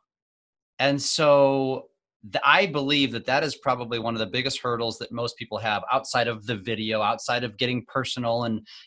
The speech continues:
you know, getting out of their own way and not having to share business or, you know, real estate content and just sharing their lives, right? Documenting instead of creating. But how do you answer that question when somebody says to you, "I need now money,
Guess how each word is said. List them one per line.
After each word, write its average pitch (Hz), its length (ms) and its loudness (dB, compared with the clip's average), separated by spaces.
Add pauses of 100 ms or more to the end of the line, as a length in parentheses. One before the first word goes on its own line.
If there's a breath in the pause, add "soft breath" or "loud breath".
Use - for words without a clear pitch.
(120)
you 131 100 -6
know, 107 120 -4
getting 160 240 2
out 135 120 4
of 127 120 4
their 127 160 2
own 123 200 0
way 113 280 2
and 110 100 -2
not 117 160 2
having 123 280 -2
to 123 100 -8
share 120 340 -6
business 120 420 -6
or, 113 60 -8
you 110 80 -6
know, 95 140 -10
real 127 160 0
estate 123 260 -6
content 117 520 -4
and 95 60 -20
just - 160 -10
sharing 117 300 -6
their 110 100 -4
lives, 101 280 -4
right? 113 200 -4
Documenting 120 560 -2
instead 117 220 -8
of 117 80 -14
creating. 104 460 -12 (1040)
But 156 100 2
how 214 180 6
do 208 100 2
you 165 220 2
answer 143 340 2
that 117 240 -2
question 139 380 -2
when 117 100 -4
somebody 139 380 -2
says 135 400 -4
to 123 80 -4
you, 101 440 -6 (560)
"I 135 160 4
need 127 320 0
now 110 280 4
money, 90 420 -8